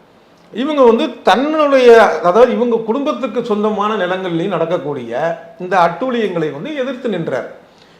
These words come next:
இதனால மற்ற நில உடைமையாளர்கள்லாம் வந்து இவங்க குடும்பத்து மேல ரொம்ப கோவப்பட்டாங்க. அப்ப இவருடைய தம்பி என்ன பண்றாங்க, நிலத்தெல்லாம் வந்து குத்தகைக்கு கொடுத்துட்டு,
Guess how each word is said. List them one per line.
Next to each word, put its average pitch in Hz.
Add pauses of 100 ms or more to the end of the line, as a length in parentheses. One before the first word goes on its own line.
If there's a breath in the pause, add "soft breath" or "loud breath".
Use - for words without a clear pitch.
இதனால 247
மற்ற 226
நில 240
உடைமையாளர்கள்லாம் 185
வந்து 185
இவங்க 165
குடும்பத்து 175
மேல 147
ரொம்ப 147
கோவப்பட்டாங்க. 151
அப்ப 208
இவருடைய 185
தம்பி 285
என்ன 202
பண்றாங்க, 170
நிலத்தெல்லாம் 214
வந்து 170
குத்தகைக்கு 170
கொடுத்துட்டு, 117